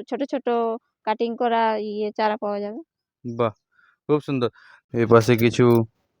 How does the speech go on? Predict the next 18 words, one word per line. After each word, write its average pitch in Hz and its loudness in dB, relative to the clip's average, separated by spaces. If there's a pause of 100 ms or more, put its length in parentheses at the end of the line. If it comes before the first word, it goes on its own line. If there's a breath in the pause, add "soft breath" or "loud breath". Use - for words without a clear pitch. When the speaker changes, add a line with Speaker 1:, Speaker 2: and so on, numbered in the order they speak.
Speaker 2:
গাছ 117 0
দেখছি। 120 0 (600 soft breath)
এগুলো 170 6
কি 220 -2
গাছ 180 4
আছে 127 0
এগুলো? 143 2 (1080)
এলাচ 147 4
Speaker 1:
এগুলো - -6
Speaker 2:
গাছের 165 -2
মতন 160 -2
Speaker 1:
এলাচ। - 0
Speaker 2:
দেখ-, 143 0 (160)
এলাচই 151 2
আছে 123 2
না? 165 0
Speaker 1:
এলাচ, 285 -4
এলাচ। 226 -14